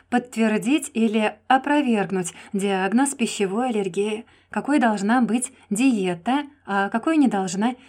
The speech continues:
и когда можно снова пробовать продукты. Я очень надеюсь, что аудиокнига поможет, с одной стороны,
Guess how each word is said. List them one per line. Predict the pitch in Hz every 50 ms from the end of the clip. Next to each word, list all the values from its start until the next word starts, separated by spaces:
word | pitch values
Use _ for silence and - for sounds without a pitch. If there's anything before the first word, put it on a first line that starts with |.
| - _ _ -
и | 208 208 208 202 196 190 - - -
когда | - 208 196 196 190 233 247
можно | 226 208 196 180 180 185
снова | 170 - - 208 202 190 196 240 262 254 - - - _
пробовать | - 226 247 226 190 202 190 202 196 -
продукты. | - - 220 214 - 196 180 175 - - 202 196 - _ _ - _ _ _ _ _ -
Я | 208 208 208 202
очень | 196 - 202 196
надеюсь, | 202 202 190 220 226 214 202
что | - - 196 196 190 185 -
аудиокнига | - 208 208 202 202 196 214 214 214 - - 254 254 226 214 190 - - - - _ _ _ _ _ _
поможет, | - 233 233 240 233 233 233 233 214 202 185 190 180 -
с | -
одной | 220 220 220 208 175
стороны, | - - 208 196 190 185 190 180